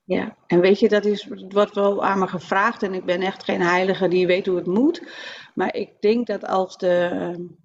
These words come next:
en ik denk, daarmee word ik ook in mijn kracht gezet binnen ons bedrijf, hè. Ik mag dit ge-, eh, doen omdat ik makkelijk, eh, maar wel intens snel contact kan maken.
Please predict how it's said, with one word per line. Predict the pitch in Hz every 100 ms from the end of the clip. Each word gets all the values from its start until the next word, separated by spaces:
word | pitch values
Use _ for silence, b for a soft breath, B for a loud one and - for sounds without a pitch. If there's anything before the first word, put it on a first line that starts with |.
| _ B B B _
en | 180
ik | 185
denk, | 196 202 - -
daarmee | 202 214 208
word | 196 202
ik | 254
ook | 220
in | 220
mijn | 196 180
kracht | 208 196 -
gezet | 170 175 170
binnen | 170 175
ons | 185 165
bedrijf, | 170 156 151 151
hè. | 190 220 226 -
Ik | -
mag | 190 185
dit | 185 -
ge-, | 180 170 180
eh, | 196 - 165 160
doen | 202 226 214 - _ _
omdat | - 185 185 202 202
ik | 190 - - _ _
makkelijk, | _ 170 185 262 330 269 262 254 - _ _ _ _ _ _ _ _ _ _
eh, | - 190 180 175 175 180 180
maar | 175 165
wel | 202 -
intens | 190 175 - 226 254 262 - - _ -
snel | - 214 202 208 214
contact | - 175 - 285 -
kan | - 143
maken. | 143 143 147 156 156